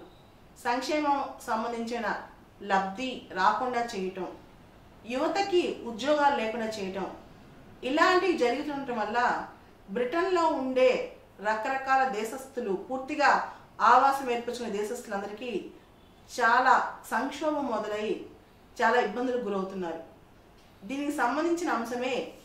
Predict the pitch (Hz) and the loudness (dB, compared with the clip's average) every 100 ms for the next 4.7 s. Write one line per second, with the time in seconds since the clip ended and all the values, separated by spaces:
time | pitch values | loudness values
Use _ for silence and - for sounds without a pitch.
0 | - - - - 208 294 381 370 349 339 | -20 -20 -20 -20 0 4 6 4 6 4
1 | 339 214 196 226 240 247 240 254 254 - | 4 0 -2 0 2 4 4 2 -6 -8
2 | - 190 196 196 170 - - - - - | -8 -6 -4 -4 -6 -8 -14 -12 -12 -12
3 | 202 277 330 320 320 320 - 202 208 220 | -4 0 2 4 4 2 -2 -8 -6 -4
4 | 220 220 226 185 175 180 | -2 -2 -2 -2 -4 -6